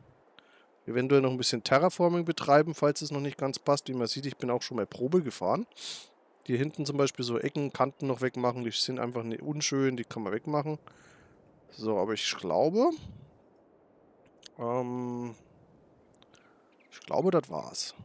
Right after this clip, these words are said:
mit dem Kräuterich. Ja, genau. Also ich finde es schon irgendwie schön hier. Muss man mal gucken, muss man echt gucken hier. Das, was ich mir hier reinzimmer. Ich hab zuerst gedacht, hm, vielleicht, äh, ein bisschen zu, aber, äh,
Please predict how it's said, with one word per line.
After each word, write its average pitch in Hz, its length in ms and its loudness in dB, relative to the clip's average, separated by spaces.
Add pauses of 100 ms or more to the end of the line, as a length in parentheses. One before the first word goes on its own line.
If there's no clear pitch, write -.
(180)
mit 135 140 -6
dem 120 100 -2
Kräuterich. 120 800 -2 (1000)
Ja, - 140 -2 (480)
genau. 117 300 -10 (420)
Also - 140 -4
ich 135 140 -4
finde 320 160 4
es - 80 4
schon 214 160 0
irgendwie 190 360 2
schön 120 400 0
hier. 107 220 -4 (140)
Muss 233 160 0
man 240 160 2
mal 190 180 2
gucken, 214 340 2
muss 214 100 4
man 208 180 4
echt - 160 0
gucken 160 300 2
hier. 120 200 4 (120)
Das, 135 260 0
was 151 80 2
ich 160 100 2
mir 156 100 4
hier 151 180 6
reinzimmer. 233 580 4 (580)
Ich 139 120 2
hab 180 140 4
zuerst 175 220 6
gedacht, 175 320 4
hm, 160 520 -2
vielleicht, 151 640 -4
äh, 156 140 -8
ein 160 100 -6
bisschen 175 460 -2
zu, 254 760 2
aber, 156 400 6
äh, 117 220 -2